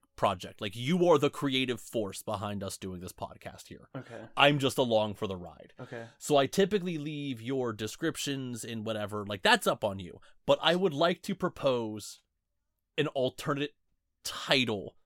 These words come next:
Speaker 1: to this episode, okay?
Speaker 2: Okay.
Speaker 1: When you brought up this topic to me,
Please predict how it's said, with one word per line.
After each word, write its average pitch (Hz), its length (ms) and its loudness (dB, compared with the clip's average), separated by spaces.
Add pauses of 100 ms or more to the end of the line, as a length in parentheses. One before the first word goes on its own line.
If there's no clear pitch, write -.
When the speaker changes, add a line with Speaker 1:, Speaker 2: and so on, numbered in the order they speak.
(120)
Speaker 1:
to 120 160 -4
this 113 200 0
episode, - 520 -8
okay? 113 320 -4 (100)
Speaker 2:
Okay. 151 220 2 (220)
Speaker 1:
When 131 220 2
you 220 300 0
brought 165 400 2
up 156 160 -2
this 143 160 -2
topic 107 380 -6
to 110 100 -12
me, 92 240 -10